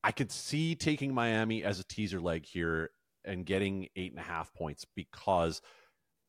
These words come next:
when we talk about the ability to cover a teaser, you want a team that can chase from behind, right?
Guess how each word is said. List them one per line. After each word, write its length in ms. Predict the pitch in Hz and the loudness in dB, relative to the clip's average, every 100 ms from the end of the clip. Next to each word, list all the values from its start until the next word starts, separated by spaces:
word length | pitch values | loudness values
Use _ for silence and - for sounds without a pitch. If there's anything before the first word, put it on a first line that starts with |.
| _ | _
when 160 | 101 | 0
we 80 | 107 | 2
talk 300 | - 131 143 | 4 6 6
about 420 | 123 123 107 98 | 4 4 4 2
the 80 | 104 | -2
ability 600 | 92 73 110 113 107 104 - - | 0 2 4 4 2 -2 -6 -4
to 400 | 107 101 90 87 _ - | 0 0 0 -4 _ -12
cover 580 | - 147 135 113 98 - _ _ _ - | 0 2 4 4 2 -2 _ _ _ -6
a 120 | 95 | -6
teaser, 520 | - 117 92 62 52 _ _ _ _ _ _ _ _ _ | -6 -6 -6 -8 -16 _ _ _ _ _ _ _ _ _
you 100 | 98 | 0
want 240 | 135 156 - | 2 2 2
a 20 | |
team 180 | 131 113 | 0 0
that 80 | |
can 100 | - | -4
chase 280 | 92 - 87 | -6 -4 -4
from 160 | - 78 | -4 -8
behind, 380 | 71 65 57 - | -8 -10 -12 -4
right? 260 | 92 90 | -2 -2